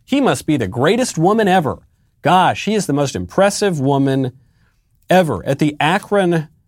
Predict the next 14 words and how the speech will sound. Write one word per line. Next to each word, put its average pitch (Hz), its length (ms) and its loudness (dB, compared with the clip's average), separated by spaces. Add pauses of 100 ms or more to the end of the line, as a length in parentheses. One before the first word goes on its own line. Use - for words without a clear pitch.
Zippy 165 520 0
Invitational 143 840 -2
over 110 200 -4
the 104 80 -2
weekend, 98 420 -6 (880)
kind 123 120 -2
of 104 60 -2
a - 40 -8
funny 95 240 -8
name, 98 260 -6 (560)
uh, 120 300 2
Thomas 151 500 0
won, 139 680 -2 (720)
uh, 107 260 0